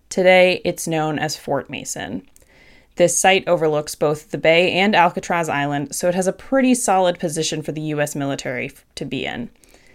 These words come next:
It wasn't until eighteen fifty-one, after California was officially a state, that President Millard Fillmore established more military fortifications in the bay and allowed for the U S Army to take over the Presidio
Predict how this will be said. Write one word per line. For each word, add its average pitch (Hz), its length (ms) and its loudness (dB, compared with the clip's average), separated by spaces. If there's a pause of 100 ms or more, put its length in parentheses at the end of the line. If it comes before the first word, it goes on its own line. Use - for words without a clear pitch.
(400)
It 185 120 -4
wasn't 196 300 2
until 170 240 0
eighteen 156 380 -4
fifty-one, 185 840 -2
after 160 280 -4
California 165 680 -2
was 151 160 -4
officially 170 480 -4
a 156 60 -2
state, 143 480 -4 (280)
that - 160 -6
President 196 480 0
Millard 170 380 0
Fillmore 156 520 -2
established 156 760 -4
more 185 380 0
military 180 520 -2
fortifications 156 880 -6
in 160 180 -4
the 160 60 -4
bay 135 420 -4 (340)
and 175 140 0
allowed 160 340 2
for - 140 -4
the 175 100 0
U 180 240 0
S 190 180 2
Army 156 320 -2
to 175 140 -6
take 190 300 0
over 170 280 2
the 160 120 0
Presidio 240 800 0